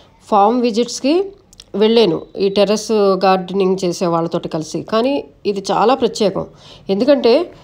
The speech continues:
విజయరామ్ గారు ఒక కృషి వలుడు, అభినవ్ గాంధీలాగా ఉన్నారు.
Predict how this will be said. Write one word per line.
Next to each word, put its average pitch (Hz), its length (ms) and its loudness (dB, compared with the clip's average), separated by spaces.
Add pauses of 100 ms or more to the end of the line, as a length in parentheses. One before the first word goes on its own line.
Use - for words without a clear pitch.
(200)
విజయరామ్ 254 600 4
గారు 254 460 2
ఒక 220 200 -2
కృషి 208 640 -2
వలుడు, 254 640 0 (360)
అభినవ్ 240 440 4
గాంధీలాగా 233 560 2
ఉన్నారు. 180 520 -2